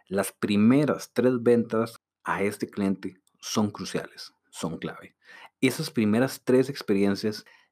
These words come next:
que tenga esa persona, que tenga nuestro cliente con nuestro servicio, con nuestro negocio, con nuestro producto, son cruciales. Tenemos que enfocarnos en siempre mantener un excelente servicio al cliente, pero al mismo tiempo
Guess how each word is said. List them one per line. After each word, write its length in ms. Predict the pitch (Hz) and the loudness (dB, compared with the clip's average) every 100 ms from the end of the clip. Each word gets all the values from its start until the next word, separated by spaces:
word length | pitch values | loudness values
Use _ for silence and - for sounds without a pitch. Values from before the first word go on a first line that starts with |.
| _ _ | _ _
que 120 | - | -8
tenga 400 | 95 - 131 151 | -8 0 2 2
esa 200 | 127 123 | 2 0
persona, 400 | 113 92 98 90 | -2 0 -2 -2
que 80 | 85 | -6
tenga 300 | - 131 151 | -2 2 4
nuestro 300 | 147 135 120 | 2 0 -6
cliente 380 | - 110 95 - _ | -2 -2 -2 -8 _
con 180 | 117 135 | 2 4
nuestro 300 | 139 - 123 | 2 -2 -6
servicio, 560 | 113 107 101 87 82 | -6 -6 -6 -6 -4
con 160 | - 123 | 0 2
nuestro 320 | 131 - 117 | 2 0 0
negocio, 480 | 113 101 85 - - | 0 0 -4 -8 -14
con 180 | - 127 | 0 2
nuestro 300 | 131 - 104 | 2 -2 -6
producto, 500 | 82 117 226 - 160 - _ _ _ | -6 -4 -4 -4 -8 -10 _ _ _
son 240 | - 113 110 | -6 -2 -2
cruciales. 600 | 104 98 - - - - _ _ _ _ _ | -2 -6 -8 -14 -20 -20 _ _ _ _ _
Tenemos 440 | 98 107 135 147 | -2 2 2 2
que 80 | 147 | 0
enfocarnos 640 | 131 98 - 104 131 131 _ | -2 -2 -2 0 0 -2 _
en 180 | - 95 | -8 -6
siempre 420 | - 135 147 151 | -2 2 2 4
mantener 440 | 160 131 95 95 101 | 2 2 2 0 2
un 100 | 127 | 0
excelente 460 | 123 92 95 98 | 0 0 0 0
servicio 340 | 123 95 90 117 | -2 -2 -2 -6
al 80 | 120 | -2
cliente, 320 | 127 147 - - - _ _ | 0 0 -2 -20 -20 _ _
pero 220 | 107 95 | 2 4
al 100 | 92 | 2
mismo 280 | 101 120 127 | 2 0 2
tiempo 420 | 131 123 120 147 | 2 2 0 -6